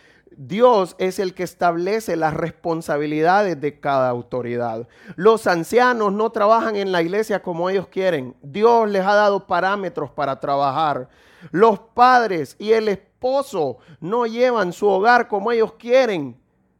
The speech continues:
Dios quiere que los padres y el esposo creyente venga a Él y que le muestre los parámetros de cómo llevar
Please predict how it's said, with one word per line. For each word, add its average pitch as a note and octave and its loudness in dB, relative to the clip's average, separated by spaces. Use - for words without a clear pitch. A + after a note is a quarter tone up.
Dios F#3+ 0
quiere G#3 -2
que D#3 -8
los C3 -8
padres G3 -4
y D3+ -4
el C#3+ -4
esposo G#3+ -6
creyente E3+ 0
venga E3+ 2
a D#3 4
Él F#3 0
y D#3+ -6
que E3 -6
le D#3 -2
muestre F#3+ -2
los D#3 -2
parámetros E3+ -2
de D3 -8
cómo B3+ -2
llevar C#3 -2